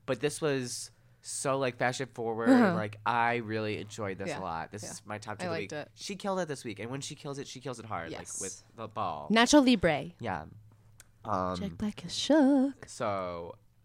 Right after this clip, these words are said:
Speaker 1: stunning. Um,
Speaker 2: Loved it.
Speaker 1: then we have Asia O'Hara, Toot. That fish mask was a shoot.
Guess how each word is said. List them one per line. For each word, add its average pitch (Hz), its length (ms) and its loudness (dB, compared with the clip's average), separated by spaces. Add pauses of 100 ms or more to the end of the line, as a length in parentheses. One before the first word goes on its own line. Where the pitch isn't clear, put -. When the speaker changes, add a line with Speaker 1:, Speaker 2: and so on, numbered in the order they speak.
(880)
Speaker 1:
stunning. 90 400 -8 (220)
Um, 120 80 0
Speaker 2:
Loved 117 280 0
it. 127 60 -6
Speaker 1:
then 147 100 2
we 175 80 2
have 180 120 0
Asia 151 260 0
O'Hara, 120 560 4 (540)
Toot. - 500 -6 (300)
That 127 200 2
fish 170 240 2
mask 156 480 8 (140)
was 127 140 2
a 127 100 8
shoot. - 640 12